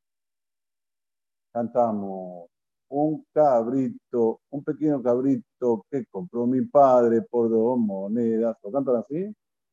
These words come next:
Hay en árabe, hay en todo lado, como quieran. ¿Cómo lo cantan aquí? ¿Eh? ¿No cantaron?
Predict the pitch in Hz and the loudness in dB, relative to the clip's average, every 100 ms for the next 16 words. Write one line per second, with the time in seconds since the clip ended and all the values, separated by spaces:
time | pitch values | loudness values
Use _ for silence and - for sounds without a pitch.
0 | _ _ _ _ - 156 143 123 123 120 | _ _ _ _ -4 -2 0 2 2 2
1 | 110 107 123 127 113 143 123 110 107 _ | 2 0 -2 -4 -6 -6 -6 -8 -12 _
2 | _ 151 156 147 135 104 - _ _ _ | _ -12 -8 -4 -4 -6 -14 _ _ _
3 | _ _ _ _ 156 156 131 110 107 104 | _ _ _ _ -2 0 0 0 -2 -4
4 | 107 107 _ _ _ _ _ _ _ _ | -6 -10 _ _ _ _ _ _ _ _
5 | _ _ _ 120 160 185 - _ _ _ | _ _ _ -4 -4 -4 -12 _ _ _
6 | - _ _ _ _ - 165 170 165 214 | -20 _ _ _ _ -6 -2 0 0 0
7 | 208 175 | 0 -4